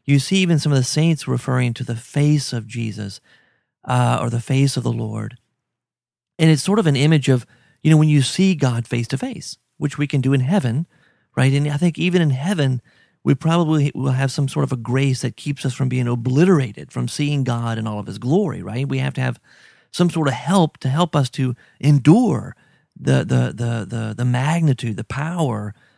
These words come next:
of seeing God face to face. So on this earth, we can't. We cannot see the face of God and live.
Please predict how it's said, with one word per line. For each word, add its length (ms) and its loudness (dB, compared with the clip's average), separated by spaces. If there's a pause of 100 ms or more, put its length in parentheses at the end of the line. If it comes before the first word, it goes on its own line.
(140)
of 180 2
seeing 460 0
God 340 -4
face 280 -4
to 100 -10
face. 360 -10 (420)
So 160 2
on 220 4
this 280 4
earth, 220 4
we 120 0
can't. 540 -6 (140)
We 100 -4
cannot 460 -2
see 340 -2 (200)
the 100 2
face 280 -2
of 80 -2
God 260 -2
and 100 -4
live. 400 4